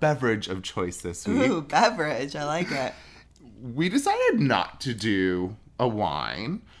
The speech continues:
Speaker 1: The last time we had bubbles was when we went live.
Speaker 2: Yes.
Speaker 1: And we haven't done a bubble option since.
Speaker 2: Hmm.
Speaker 1: So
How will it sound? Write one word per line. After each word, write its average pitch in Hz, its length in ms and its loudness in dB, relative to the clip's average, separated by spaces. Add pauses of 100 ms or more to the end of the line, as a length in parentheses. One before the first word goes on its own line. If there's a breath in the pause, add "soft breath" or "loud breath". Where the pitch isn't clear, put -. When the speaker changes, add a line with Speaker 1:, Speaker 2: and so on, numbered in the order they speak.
(100)
Speaker 1:
The 131 120 2
last 127 340 10
time 202 160 2
we 202 80 0
had 143 280 4
bubbles 95 800 2
was 110 320 0
when 104 680 2 (160)
we 110 140 0
went 110 220 0
live. 92 680 0 (120)
Speaker 2:
Yes. - 360 -14 (260)
Speaker 1:
And 131 100 0
we 135 80 6
haven't 135 280 6
done 123 380 4
a 123 80 2
bubble 151 260 6
option 110 400 4
since. - 560 -8
Speaker 2:
Hmm. 285 120 -4 (260 loud breath)
Speaker 1:
So 117 600 4